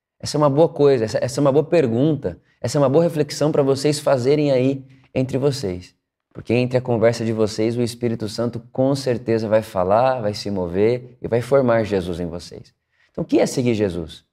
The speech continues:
O que significa ter uma única ambição na vida? Ser como Jesus.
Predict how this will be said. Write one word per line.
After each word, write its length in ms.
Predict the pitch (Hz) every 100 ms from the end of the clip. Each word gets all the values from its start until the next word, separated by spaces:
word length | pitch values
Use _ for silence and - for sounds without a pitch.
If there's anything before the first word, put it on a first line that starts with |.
| _ _ _ _
O 60 | -
que 120 | 190
significa 840 | - 196 190 160 - - 165 -
ter 220 | 120 143 143
uma 160 | 131
única 320 | 127 139 131
ambição 420 | 127 123 - 110 107
na 120 | 101
vida? 360 | 92 85 82 _ _ _ -
Ser 420 | - - 151 151
como 260 | 131 113
Jesus. 520 | 101 98 87 87 -